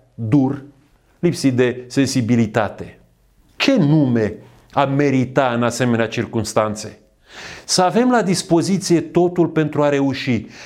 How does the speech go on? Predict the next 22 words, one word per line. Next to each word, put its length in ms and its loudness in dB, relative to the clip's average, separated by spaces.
dar 180 0
să 160 -2
nu 160 4
ne 120 2
pese. 540 -4
Să 140 2
știm 280 0
că 120 0
Dumnezeu 500 2
a 60 2
dat 220 -2
peste 320 0
cap 340 -4
universul 580 2
să 140 0
ne 100 2
salveze, 640 2
iar 220 2
noi 180 2
să 120 0
întoarcem 480 2
spatele, 680 -2